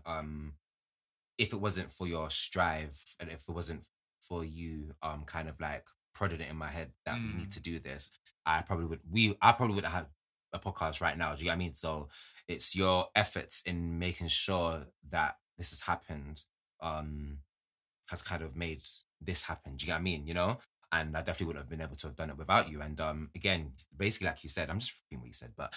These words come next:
Speaker 1: <laughs> like, you know, the fact that we are able to,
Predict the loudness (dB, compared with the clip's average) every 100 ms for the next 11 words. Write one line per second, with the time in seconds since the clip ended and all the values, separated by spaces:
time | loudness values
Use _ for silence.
0 | 4 10 12 12 10 8 4 10 10 10
1 | 2 2 6 8 8 4 -2 _ _ 4
2 | 6 6 6 6 6 4 -2 -4 -4 -2
3 | -2